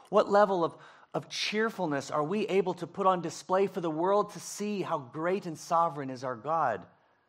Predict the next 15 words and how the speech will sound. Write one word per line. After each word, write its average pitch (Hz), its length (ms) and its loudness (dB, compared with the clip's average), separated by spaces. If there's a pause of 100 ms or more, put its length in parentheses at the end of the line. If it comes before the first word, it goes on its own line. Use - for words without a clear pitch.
(560)
What 175 160 -4
level 175 300 2
of 135 140 -4
love 156 440 6
and 107 160 -8 (160)
care 175 300 2
and 117 180 -6
patience 170 560 -8
for - 160 -8
other 147 180 -4
people 151 500 -10
are 120 80 -2
we 120 140 -8 (220)
seeing 190 400 -4
coming 143 320 -6